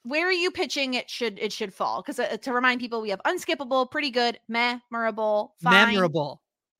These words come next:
Speaker 1: Meh,
Speaker 2: Memorable.
Speaker 1: memorable.
Speaker 2: It's memorable. I can, I, like, I could, like,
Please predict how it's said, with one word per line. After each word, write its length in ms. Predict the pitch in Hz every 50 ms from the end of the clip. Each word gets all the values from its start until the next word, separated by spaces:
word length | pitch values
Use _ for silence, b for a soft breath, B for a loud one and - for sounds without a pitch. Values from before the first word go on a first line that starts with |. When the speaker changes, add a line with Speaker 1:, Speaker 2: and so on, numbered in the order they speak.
| 165 175 190 196
Speaker 1:
Meh, 320 | 208 233 240 240 233 233
Speaker 2:
Memorable. 240 | 208 139 135 - - _ _
Speaker 1:
memorable. 1160 | 220 220 226 233 233 233 240 247 247 240 226 214 202 196 190 185 180 180 202 220 247 277 277
Speaker 2:
It's 80 | - 202
memorable. 520 | 208 233 294 320 302 269 196 202 202 202 185
I 180 | 180 190 226 233
can, 240 | - 240 226 214 - -
I, 120 | 190 175 170
like, 160 | 202 190 175
I 80 | 185 190
could, 220 | 190 - 208 175
like, 220 | 185 185 165 -